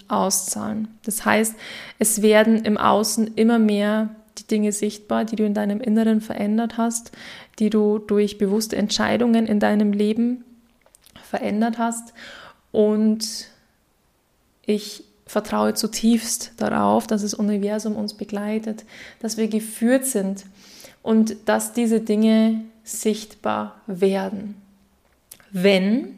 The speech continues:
du bereit bist, ein Risiko einzugehen, wenn du bereit bist,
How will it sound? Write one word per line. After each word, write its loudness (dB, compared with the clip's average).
du -6
bereit -2
bist, -4
ein -2
Risiko -2
einzugehen, -6
wenn 4
du 2
bereit 2
bist, -8